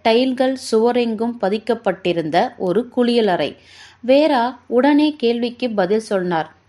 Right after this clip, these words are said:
"ம், அப்படித்தான் நினைக்கிறேன். உங்களுக்கு ஏதாவது வேணும்னா இந்த மணியை அடிங்கம்மா." திருமதி ரோஜர் மேலும் கீழும் நகன்றாடி உணர்ச்சிகளை கொட்டாத வெறும் தட்டையான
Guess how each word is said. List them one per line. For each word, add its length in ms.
"ம், 260
அப்படித்தான் 720
நினைக்கிறேன். 600
உங்களுக்கு 800
ஏதாவது 560
வேணும்னா 720
இந்த 380
மணியை 480
அடிங்கம்மா." 640
திருமதி 580
ரோஜர் 580
மேலும் 540
கீழும் 560
நகன்றாடி 920
உணர்ச்சிகளை 920
கொட்டாத 720
வெறும் 480
தட்டையான 800